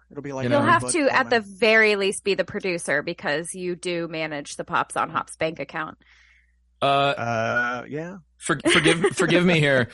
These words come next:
Speaker 2: The, the money might be a sticky wicket too. I don't know. Um, he's also the poor S O B who has to edit that thing down.
Speaker 3: That's, it's very true. It's
Speaker 2: Oh,
Speaker 3: very
Speaker 2: good
Speaker 3: true.
Speaker 2: Lord. Yeah.
Speaker 1: That is
Speaker 2: It's,
Speaker 1: true.
Speaker 2: uh,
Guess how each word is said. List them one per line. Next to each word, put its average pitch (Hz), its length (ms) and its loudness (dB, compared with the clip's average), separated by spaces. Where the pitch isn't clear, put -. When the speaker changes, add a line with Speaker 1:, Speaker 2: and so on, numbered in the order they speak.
Speaker 2:
The, 147 200 4
the 160 120 2
money 160 340 2
might 135 240 0
be 135 120 0
a 123 60 0
sticky 127 360 -2
wicket 123 340 0
too. 143 260 0
I 123 80 0
don't 120 220 -2
know. 120 300 -2
Um, 117 220 -2
he's 180 300 2
also 165 380 2
the 123 160 0
poor 135 340 0
S 127 200 -2
O 127 120 0
B 123 180 -4
who 120 140 -4
has 110 240 -2
to - 140 -8
edit 117 220 -2
that 101 180 -6
thing 117 220 -6
down. - 420 -6
Speaker 3:
That's, - 460 -8
it's - 160 -18
very 160 280 -4
true. 165 460 -6
It's - 100 -14
Speaker 2:
Oh, 151 160 2
Speaker 3:
very 185 180 2
Speaker 2:
good 131 120 2
Speaker 3:
true. 120 80 2
Speaker 2:
Lord. 127 280 2
Yeah. 120 280 0
Speaker 1:
That 120 100 -10
is 117 120 -8
Speaker 2:
It's, 127 220 0
Speaker 1:
true. 127 100 2
Speaker 2:
uh, 110 260 2